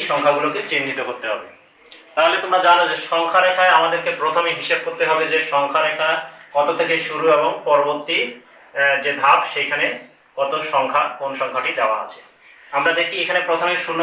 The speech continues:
থেকেই শুরু হয়েছে এবং এখানে ঘর আছে, অর্থাৎ রেখা আছে এক, দুই, তিন, চার, পাঁচ, ছয়, সাত, আট, নয়, দশ। দশটি রেখা আছে, দশটি রেখার হচ্ছে এখানে, আহ, পরবর্তী সংখ্যা হচ্ছে দশ হাজার। তাহলে এইখানে আছে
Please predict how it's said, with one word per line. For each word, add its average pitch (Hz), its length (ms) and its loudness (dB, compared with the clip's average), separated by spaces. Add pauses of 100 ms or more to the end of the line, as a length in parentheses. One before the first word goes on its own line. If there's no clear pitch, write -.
থেকেই 170 280 -2
শুরু 170 200 -4
হয়েছে 165 260 0 (580)
এবং 143 120 2 (100)
এখানে 151 200 0 (200)
ঘর 143 120 6 (100)
আছে, 156 140 -2 (420)
অর্থাৎ 139 280 -2 (640)
রেখা 139 280 0
আছে 160 120 -2 (160)
এক, 139 80 2 (140)
দুই, 139 140 -8 (120)
তিন, 139 140 -2 (120)
চার, 139 140 2 (140)
পাঁচ, 139 220 4 (220)
ছয়, 131 200 -2
সাত, 127 240 -2 (200)
আট, 123 180 -2
নয়, 131 200 -6
দশ। 101 140 -4 (120)
দশটি 131 260 0
রেখা 147 280 2
আছে, - 120 -6 (120)
দশটি 135 220 -2
রেখার 139 300 0
হচ্ছে - 260 -6
এখানে, 139 240 -2
আহ, - 720 -6
পরবর্তী 139 400 0
সংখ্যা 143 200 0
হচ্ছে 147 160 -6
দশ 135 220 2 (100)
হাজার। - 240 -10 (480)
তাহলে 135 240 2 (1120)
এইখানে 156 340 -2
আছে 156 140 -4